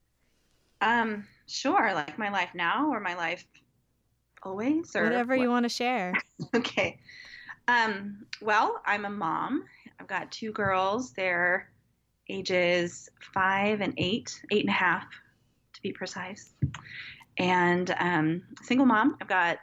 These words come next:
Speaker 1: you know, we live in the suburbs in Kansas City, Missouri. And so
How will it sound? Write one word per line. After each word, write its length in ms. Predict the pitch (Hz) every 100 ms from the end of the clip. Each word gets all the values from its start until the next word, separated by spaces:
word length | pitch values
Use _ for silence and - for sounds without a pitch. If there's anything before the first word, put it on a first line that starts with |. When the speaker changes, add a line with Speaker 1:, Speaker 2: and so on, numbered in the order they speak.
| _
Speaker 1:
you 80 | 196
know, 280 | 185 190 196 202 _ _ _
we 100 | 202
live 160 | 196 202
in 60 |
the 60 | 196
suburbs 580 | - 202 202 202 214 208
in 100 | 185
Kansas 320 | 208 202 180
City, 200 | 208 208
Missouri. 500 | 202 202 202 208 220
And 180 | 247 202
so 460 | - 190 185 190